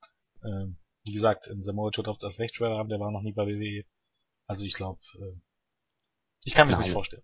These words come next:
Speaker 2: Ich, ich kann's mir auch nicht vorstellen. Es war ja auch nur so, so ein kleiner Seitenhieb, weil, wie gesagt, Big Show ist mittlerweile, meine ich, vierundvierzig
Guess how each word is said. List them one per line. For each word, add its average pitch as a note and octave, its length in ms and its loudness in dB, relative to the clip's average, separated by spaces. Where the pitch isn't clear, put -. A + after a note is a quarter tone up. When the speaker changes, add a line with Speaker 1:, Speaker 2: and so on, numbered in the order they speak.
Speaker 2:
Ich, G#2 140 -8
ich A2+ 80 4
kann's G2 260 4
mir F2 120 4
auch F2 160 4
nicht F#2 180 0
vorstellen. E2 360 0
Es F#2 120 2
war G#2+ 120 8
ja G#2+ 100 12
auch G2 100 8
nur G#2 120 8
so, F#2 180 4
so F2 80 0
ein F2+ 140 2
kleiner F#2+ 420 6
Seitenhieb, G2+ 680 6
weil, G2 160 6
wie G2+ 80 2
gesagt, F#2 200 2
Big A2+ 160 4
Show A2 180 4
ist G2+ 120 2
mittlerweile, G#2+ 480 8
meine G2+ 200 6
ich, G2+ 120 0
vierundvierzig A#2 880 6